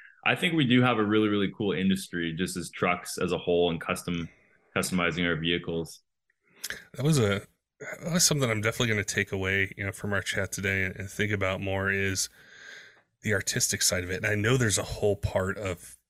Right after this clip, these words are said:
Speaker 2: the truck industry, a-, and I, I think it really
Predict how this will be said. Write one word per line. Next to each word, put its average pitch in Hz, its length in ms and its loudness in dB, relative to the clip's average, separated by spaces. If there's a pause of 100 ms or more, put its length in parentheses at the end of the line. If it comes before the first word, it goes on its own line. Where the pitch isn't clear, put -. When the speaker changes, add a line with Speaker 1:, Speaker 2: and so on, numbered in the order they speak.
(120)
Speaker 2:
the - 80 -12
truck - 340 -2
industry, 92 680 -2
a-, 101 220 -10
and 98 120 -2
I, 92 140 -6 (100)
I - 60 -10
think 101 200 -4
it 95 80 -6
really 101 380 -2